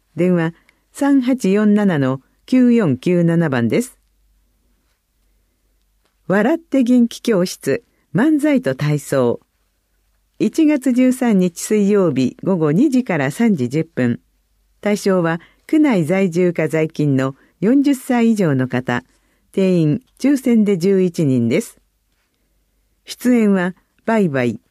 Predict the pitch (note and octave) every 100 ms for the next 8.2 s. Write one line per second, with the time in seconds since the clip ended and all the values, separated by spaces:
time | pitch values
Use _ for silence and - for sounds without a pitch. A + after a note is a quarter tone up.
0 | _ _ _ F3 G3 G#3 F#3 D#3 D#3+ C#3
1 | A#2 A2 - _ _ _ _ _ _ _
2 | - A3+ B3 - A3 G#3+ G#3+ F#3 D#3+ D3
3 | C#3 C3+ _ _ - B3+ D4 - C#4 C#4
4 | A#3 A#3+ F3 D3+ D3 - _ _ _ _
5 | _ _ _ _ _ - G3 C4+ C4 B3+
6 | A3+ G3+ F3+ - F#3 B3+ D#4 - C4 A3+
7 | A#3 A3 - A3 G3+ - - C3+ - C#3
8 | D#3 D3